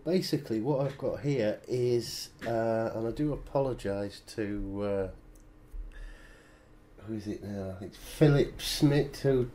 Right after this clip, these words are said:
makes the, uh, big environment packs because I've, uh, I've butchered his here. What I've basically done is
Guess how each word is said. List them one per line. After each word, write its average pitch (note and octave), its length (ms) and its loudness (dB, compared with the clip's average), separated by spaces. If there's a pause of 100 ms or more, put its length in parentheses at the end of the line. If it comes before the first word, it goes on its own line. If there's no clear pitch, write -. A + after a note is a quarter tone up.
makes B2+ 540 0
the, A#2 920 4
uh, - 80 -10 (600)
big B2 160 8
environment A#2+ 680 4
packs - 320 0
because - 400 0
I've, G#2+ 500 2
uh, G#2 340 4 (1040)
I've F2 420 -4
butchered G2 540 2
his B2+ 420 4
here. E3+ 400 10 (1700)
What A#2 140 -2
I've - 120 -18
basically A#2+ 680 2
done A2+ 640 6 (340)
is G2+ 880 2